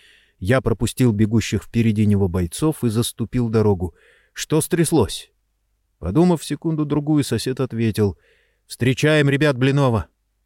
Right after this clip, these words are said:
«Откуда?» «Оттуда!» — прокричал на ходу Марков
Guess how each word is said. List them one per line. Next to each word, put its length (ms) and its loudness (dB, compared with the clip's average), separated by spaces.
«Откуда?» 600 0
«Оттуда!» — 880 0
прокричал 640 0
на 120 0
ходу 300 -2
Марков 720 0